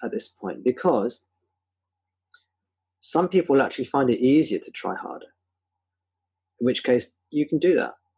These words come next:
You know, it's gonna slightly vary from person to person. You find your own way through that forest.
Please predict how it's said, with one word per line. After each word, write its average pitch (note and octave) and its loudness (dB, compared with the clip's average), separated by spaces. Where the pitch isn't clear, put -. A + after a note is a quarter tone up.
You A2 -12
know, B2 -10
it's C3+ 0
gonna E3+ 4
slightly D#3+ 2
vary C3 0
from A2 -8
person A#2 -4
to - -16
person. B2 -2
You A#2+ 2
find C#3 0
your B2+ 4
own C3 2
way A#2 0
through A#2+ 0
that A2+ -2
forest. - -8